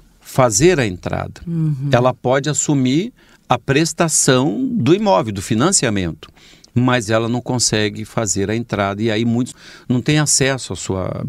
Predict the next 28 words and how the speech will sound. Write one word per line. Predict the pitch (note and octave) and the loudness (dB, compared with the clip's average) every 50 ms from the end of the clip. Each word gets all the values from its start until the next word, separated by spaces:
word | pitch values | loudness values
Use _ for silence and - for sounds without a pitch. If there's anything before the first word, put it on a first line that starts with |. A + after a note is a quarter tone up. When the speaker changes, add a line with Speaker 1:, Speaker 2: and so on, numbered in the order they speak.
| - - | -4 -4
Speaker 1:
habitação, | - G#2 F2+ G2 F#2 - G#2+ G2+ - - G2+ | -4 -2 -2 -2 -2 -2 -4 -4 -2 -2 -2
não | G#2+ A#2 | -2 -2
consegue | - - C#3 B2+ - - - C#3 C#3+ D3 B2 G#2 | -2 -2 -2 0 0 2 2 2 2 2 0 -2
viabilizar. | F2+ G2+ G2 F#2+ G2 G2 G2 G2 F#2 - F#2 F2+ F#2 - - - | -4 -4 -4 -2 -4 -2 -2 -2 -2 -2 -4 -6 -8 -10 -2 0
E | - D3 | 0 0
com | - - F3 D#3 | 2 2 4 4
isso | D3 D3+ E3 D#3 - - | 4 4 2 2 0 0
o | C#3+ | 0
Rio | B2 B2 A#2 | 2 2 2
Grande | G#2+ A#2+ D3 D#3 D3 | 2 2 0 0 0
do | B2 A#2+ A#2 | 0 -2 -4
Sul | - - - C#3 | -4 -2 -2 -2
vai | B2+ A#2 A#2+ A2+ A#2+ B2+ C#3 D3 - _ - _ | 0 0 0 0 0 0 -2 -6 -10 _ -12 _
dar | A2 G2+ B2+ C3+ D3+ F3+ F3+ | 0 2 4 6 6 4 4
a | D#3 C3+ A#2+ A#2 | 4 2 2 2
essas | B2+ - - - A2+ G#2+ - | 0 -2 -2 -4 -4 -4 -2
pessoas | - A2+ G2+ - - A#2 A2 G#2+ | -4 -4 -4 -2 -2 -2 -2 -2
a | A#2+ | -2
oportunidade, | A#2+ A#2+ - - B2 A2+ - - B2 A#2+ A#2+ A2+ G2 F#2 E2+ E2 E2 - - - _ - _ _ - | -4 -4 -4 -6 -6 -4 -2 -2 -2 0 0 -2 -2 -4 -4 -6 -8 -10 -14 -18 _ -20 _ _ -4
um | G2+ | -2
reforço | F2+ F2 G2+ F2+ - - - B2 C#3 F3 F#3 - - - - - - - | 0 0 0 -2 -2 -2 0 2 2 0 -2 -4 -10 -16 -18 -20 -16 -8
na | - G2+ G#2 G#2 G2+ | -4 -4 -2 -2 -4
entrada | F#2+ F2+ - - A2 G#2 G#2 B2 C#3+ D3 D3+ E3 G3+ A3 _ _ _ _ _ | -6 -6 -4 -2 2 2 2 2 2 -2 -4 -8 -10 -12 _ _ _ _ _
para | - G#2+ G#2 G2+ G2 | -2 -2 -2 0 -4
viabilizar | F#2 F2 F2+ A#2 D#3 F3+ F3+ D#3+ D3 C3 B2+ G#2 F#2+ A2 F#2+ | -4 -4 -2 0 0 0 0 0 0 0 -2 -2 0 -2 -2
o | F#2+ | -2
seu | F#2 - - G#2+ | -4 -6 -6 -6
financiamento | G2 - A2+ G2 G2 A2+ D3 D#3+ - - F3 C#3 B2 A2+ A#2 B2+ D3 D3 - - | -4 -2 -2 0 0 0 0 0 0 0 0 0 0 0 -2 -2 -4 -6 -8 -16